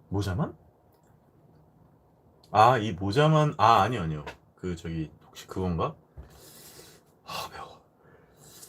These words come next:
아, 진짜 매워. 아, 뒤에 고프로가 아니고 오스모 액션 두 개 있고요.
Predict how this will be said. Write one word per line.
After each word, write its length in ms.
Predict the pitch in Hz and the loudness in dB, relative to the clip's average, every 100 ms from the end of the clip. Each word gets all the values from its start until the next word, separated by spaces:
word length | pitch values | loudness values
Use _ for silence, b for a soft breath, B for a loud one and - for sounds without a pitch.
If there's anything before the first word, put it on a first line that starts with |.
| B B _ _ _ | B B _ _ _
아, 180 | 139 170 | -2 -2
진짜 420 | - 143 156 190 | 0 0 4 4
매워. 140 | 151 98 82 - _ _ _ _ _ _ _ _ _ _ _ _ _ _ _ _ _ _ _ _ b b b b b b b b _ _ _ _ | 4 0 -6 -16 _ _ _ _ _ _ _ _ _ _ _ _ _ _ _ _ _ _ _ _ b b b b b b b b _ _ _ _
아, 180 | 127 127 | -6 -6
뒤에 460 | - 131 156 113 82 _ _ _ _ _ | -6 -4 -2 -4 -8 _ _ _ _ _
고프로가 500 | - 120 196 190 151 | -12 -4 0 2 2
아니고 320 | 110 107 98 | 0 -2 -2
오스모 300 | 117 160 220 | -2 -2 -2
액션 360 | 160 - 117 104 | -2 -2 -4 -4
두 120 | - | -4
개 100 | 98 | -4
있고요. 460 | 82 - 143 123 | -4 -4 -4 -4